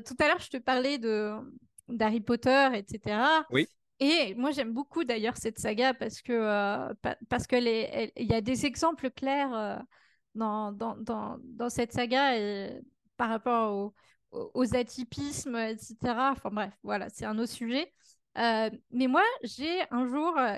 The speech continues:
Speaker 1: cru que, euh, il y avait, euh, enfin, mon cerveau m'a fait croire qu'il y avait une cape d'invisibilité sur l'arc de tri-,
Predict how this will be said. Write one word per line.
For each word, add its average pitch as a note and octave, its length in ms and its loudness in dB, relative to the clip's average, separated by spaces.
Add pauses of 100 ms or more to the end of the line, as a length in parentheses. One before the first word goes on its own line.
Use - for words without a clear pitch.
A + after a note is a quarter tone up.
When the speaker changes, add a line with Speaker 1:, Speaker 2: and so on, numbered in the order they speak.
Speaker 1:
cru D#4+ 340 -4 (120)
que, C#4+ 60 -4
euh, G#3 640 0
il G3 60 -6
y G#3 60 -2
avait, B3+ 380 0
euh, G#3 80 0
enfin, - 260 -8 (100)
mon D#4 180 0
cerveau D4 420 2
m'a A#3+ 160 -2
fait B3+ 140 -6
croire A#3+ 420 -2
qu'il - 160 -4
y A3+ 100 -2
avait A#3 180 0
une A3+ 140 -4
cape D#4+ 200 0
d'invisibilité B3 800 -4
sur G#3 220 -2
l'arc C4 240 2
de A#3+ 160 0
tri-, - 240 -8